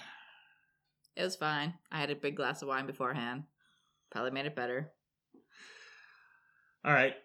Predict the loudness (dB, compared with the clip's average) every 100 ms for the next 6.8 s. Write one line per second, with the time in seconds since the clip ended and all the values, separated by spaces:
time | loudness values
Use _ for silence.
0 | -4 -4 -6 -10 -16 -12 0 2 4 10
1 | 12 12 10 6 6 6 4 0 4 6
2 | 8 6 4 -2 _ _ -6 6 6 8
3 | 6 8 6 6 2 4 6 8 6 2
4 | 0 4 8 8 8 2 2 2 0 -2
5 | 2 4 4 2 0 -8 -20 -20 -20 -16
6 | -2 2 6 6 6 6 6 4